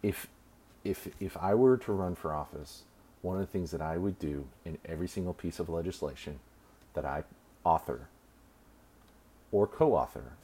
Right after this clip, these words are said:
I would either add an amendment or I would have a clause in it showing where in the Constitution that I have the authority to pass such legislation. So something to think about. The Constitution,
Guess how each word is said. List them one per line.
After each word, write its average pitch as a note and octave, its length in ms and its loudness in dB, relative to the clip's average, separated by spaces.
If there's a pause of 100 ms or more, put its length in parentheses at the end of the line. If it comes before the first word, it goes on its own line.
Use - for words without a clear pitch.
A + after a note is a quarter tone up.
(200)
I D#2 60 0
would D2+ 140 0
either D2+ 300 -4
add G#2 200 2
an A#2 100 0
amendment G2 380 0 (240)
or G#2 200 6
I F#2 60 4
would E2 140 0
have F2+ 200 0
a G2+ 60 2
clause D#2 540 -2 (520)
in G2 140 0
it D2 140 -4 (340)
showing F2+ 640 4
where F2 240 2
in G2+ 80 2
the G2 80 0
Constitution D2+ 840 -6 (1040)
that C#2+ 380 -4 (380)
I E2+ 120 2
have D#2+ 180 -4
the E2 100 0
authority C#2 540 -4
to - 100 -10
pass C#2 260 -4
such - 220 -10
legislation. - 580 -12 (1900)
So - 120 -14
something B2+ 240 4
to - 40 -2
think A#2+ 140 0
about. E2+ 300 0 (760)
The - 40 -18
Constitution, F2 680 -2